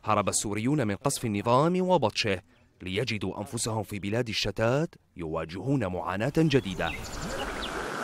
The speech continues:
تقرير جديد لمنظمة هيومن رايتس ووتش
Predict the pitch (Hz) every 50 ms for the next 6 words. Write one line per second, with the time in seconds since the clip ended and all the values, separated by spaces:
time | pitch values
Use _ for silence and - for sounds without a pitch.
0 | - - - - - - - - - - - - 190 - 240 269 262 202 135 123
1 | 117 117 107 117 135 147 165 180 185 147 110 107 107 107 110 107 139 160 175 -
2 | - 107 107 113 131 151 160 131 110 107 120 147 170 - - - 120 101 85 -
3 | - - -